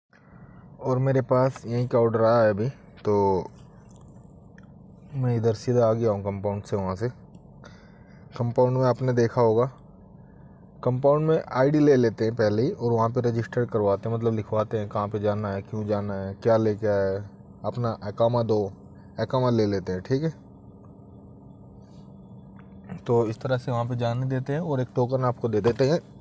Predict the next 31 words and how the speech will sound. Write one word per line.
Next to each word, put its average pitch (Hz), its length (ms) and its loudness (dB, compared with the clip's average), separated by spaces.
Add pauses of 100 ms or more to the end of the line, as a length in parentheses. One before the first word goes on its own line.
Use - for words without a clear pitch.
(100)
और 120 100 0
आपकी 120 300 0
आईडी 117 320 2 (340)
रख 110 160 -2
लेते 98 260 -2
हैं 90 60 -4
वहाँ 82 120 -10
पे। - 760 -20
token 120 240 2
आपको 127 220 -2
दे 131 140 4
दिया 139 160 4
जाता 151 260 4
है 180 120 4 (640)
और 127 120 6
आईडी 123 240 6
वहाँ 127 240 2
से 208 200 0 (600)
रख 127 160 2
ली 117 140 4
जाती 98 280 2
है, 92 60 -4
ठीक 135 200 -4
है। 175 100 -2 (840)
तो 110 400 0 (440)
फिर 120 160 -2
वहाँ 117 240 2
से 131 240 0
जब 127 180 0
वापस 120 420 2
आओगे 120 360 4